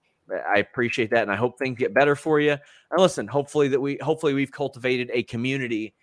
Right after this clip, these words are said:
in which, uh, you feel supported by as well. Kim says, "Been out of the loop a couple of weeks since my son broke his leg, but trying to get caught up.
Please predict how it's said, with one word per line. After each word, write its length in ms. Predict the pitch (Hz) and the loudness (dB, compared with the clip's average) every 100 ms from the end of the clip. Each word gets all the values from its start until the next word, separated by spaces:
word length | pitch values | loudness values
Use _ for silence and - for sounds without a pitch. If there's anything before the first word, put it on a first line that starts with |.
| _ _ | _ _
in 240 | 120 113 110 | -6 -4 -2
which, 340 | 110 - - | -4 -4 2
uh, 240 | 113 107 87 | 6 6 4
you 140 | 104 | -6
feel 240 | - 120 101 | -6 -4 -4
supported 500 | - - 120 104 82 | -8 -8 -6 -6 -8
by 240 | 78 69 85 | -14 -12 -14
as 140 | 85 | -8
well. 240 | 95 - _ _ _ _ _ _ _ _ - | -8 -10 _ _ _ _ _ _ _ _ 2
Kim 220 | 262 262 | 2 4
says, 340 | 208 156 117 _ _ | 4 4 2 _ _
"Been 100 | 180 | 2
out 140 | 262 311 | 4 4
of 40 | |
the 60 | 240 | 2
loop 180 | 277 254 | -2 0
a 60 | |
couple 260 | 190 180 151 | 2 2 4
of 60 | |
weeks 180 | 139 175 | 2 0
since 140 | 185 185 | -4 -4
my 100 | 202 | -2
son 260 | - 311 | 2 2
broke 200 | 311 311 | 2 0
his 160 | 294 294 | 0 4
leg, 240 | 311 294 | 6 6
but 120 | 226 233 | 2 -2
trying 180 | 254 | -2
to 60 | 233 | -2
get 160 | 226 - | -8 -2
caught 240 | 226 233 | 2 4
up. 260 | 233 240 | 4 2